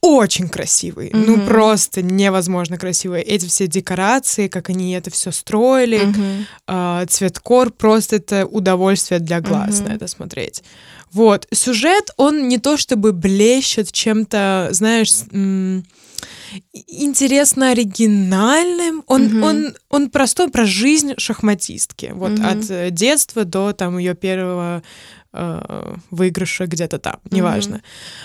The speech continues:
Speaker 1: А, но он такой целостный, продуманный и хороший, что и он вызывает вот в-, э, позитивные эмоции.
Speaker 2: М.
Speaker 1: Потому что вот когда я села смотреть и увидела всю эту,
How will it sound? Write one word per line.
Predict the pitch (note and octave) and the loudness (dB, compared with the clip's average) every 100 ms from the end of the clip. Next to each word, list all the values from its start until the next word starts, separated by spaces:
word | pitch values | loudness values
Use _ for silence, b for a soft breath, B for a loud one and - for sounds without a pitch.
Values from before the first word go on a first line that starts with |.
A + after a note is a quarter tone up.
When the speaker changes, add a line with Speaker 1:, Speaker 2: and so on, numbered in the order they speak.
| F3 E3 _ | -20 -20 _
Speaker 1:
А, | G3+ G3 F#3+ F#3+ F#3+ - | 0 2 2 0 -2 2
но | G#3+ A#3+ C4+ | 4 6 6
он | C#4+ A3 | 4 2
такой | A3 A#3 A#3 | 0 2 2
целостный, | - A3+ A3+ G#3+ G#3+ | 4 4 4 4 0
продуманный | F#3 G3+ F#3+ A3 G#3+ G3 F#3+ | 0 0 2 2 2 2 0
и | |
хороший, | F3+ F#3 F3 G#3+ D#4+ - A#3 | -2 -2 0 2 2 2 0
что | G3 - - F#3+ G3 G3 | 0 -2 -2 0 2 0
и | G#3 | 2
он | G#3 G#3+ | 2 4
вызывает | G#3 G#3+ G#3 A3 A3 - | 2 2 4 4 2 -2
вот | F#3+ F3 | -4 -4
в-, | - - | -14 -10
э, | - F#3 F3 - - - | -6 -4 -6 -8 -12 2
позитивные | G#3+ E3+ - A3 G#3+ F#3+ | 2 4 2 2 4 2
эмоции. | F#3 F3 D#3+ - - - | 2 -2 -2 -6 -6 -8
Speaker 2:
М. | A#3+ A#3+ G3+ F#3+ F#3+ | -4 -4 -4 -6 0
Speaker 1:
Потому | G#3+ A#3 | 4 4
что | - A3+ | 2 0
вот | G#3 G#3+ | 2 -2
когда | G#3+ G#3 | 0 2
я | G#3 G#3 G3+ F#3 | 4 4 4 2
села | - G3+ | 0 0
смотреть | G3 F#3+ F3 A3 D#4+ - | 0 -2 -2 0 -2 -2
и | G3+ | -4
увидела | F#3 F3 F3 D#3+ | -4 -4 -4 -6
всю | - F#3 | -6 -6
эту, | F3 F#3 F3 F3 | -6 -8 -8 -8